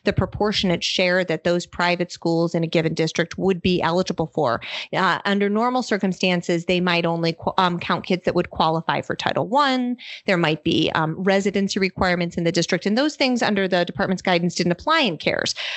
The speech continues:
Um, now, there was, as you know well, a lot of pushback to that guidance, mainly from, as, um, as our friend Assistant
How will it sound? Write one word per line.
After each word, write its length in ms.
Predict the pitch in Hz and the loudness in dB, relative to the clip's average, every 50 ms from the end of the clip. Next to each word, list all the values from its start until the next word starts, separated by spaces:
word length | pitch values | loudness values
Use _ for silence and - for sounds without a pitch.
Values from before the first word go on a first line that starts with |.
| - - - - | -6 -6 -4 0
Um, 380 | - 233 226 220 214 208 202 - - - | 2 2 4 4 2 0 -2 -6 -4 -2
now, 380 | 240 254 254 226 185 156 147 - _ _ - - 185 | 0 2 2 2 2 0 -4 -8 _ _ -8 -4 -2
there 220 | 202 214 226 220 202 | 0 2 2 4 4
was, 260 | 202 190 190 180 - - | 2 2 2 0 -2 0
as 220 | - 202 190 180 180 | 0 0 0 0 0
you 180 | 170 175 170 | 0 2 2
know 140 | 170 165 160 | 2 2 0
well, 500 | 156 175 214 233 214 202 196 202 214 208 - | 0 0 0 2 2 2 0 -2 -4 -6 -4
a 120 | 196 190 | -4 -2
lot 240 | 185 185 180 175 175 | 0 2 2 2 2
of 100 | 170 170 - _ _ | 0 -4 -6 _ _
pushback 760 | - - - 214 196 - - - 196 185 175 180 226 - - - _ _ _ _ _ | -6 -4 -2 -2 -4 -4 -2 -2 0 0 0 0 -2 -6 -12 -20 _ _ _ _ _
to 180 | - - 233 196 | -6 -2 0 2
that 240 | 190 185 165 131 - | 2 2 0 0 0
guidance, 560 | 185 170 175 170 175 185 202 240 262 254 - | 0 0 0 2 2 0 2 0 0 -2 -2
mainly 460 | - 196 196 202 214 233 233 226 214 | -2 0 2 2 2 2 2 2 0
from, 420 | 202 - - 196 180 180 175 180 190 | 0 -2 0 0 0 0 0 0 -2
as, 400 | - - 190 180 175 175 175 160 | -2 0 0 0 0 0 0 0
um, 240 | 139 180 175 175 170 | 0 2 0 0 -2
as 140 | - 196 185 | -2 0 0
our 80 | 190 | 0
friend 240 | 180 - 208 202 190 | 2 2 2 2 2
Assistant 560 | 175 170 - 202 185 - - 196 180 175 - | 2 0 0 -2 -2 0 0 2 2 0 -2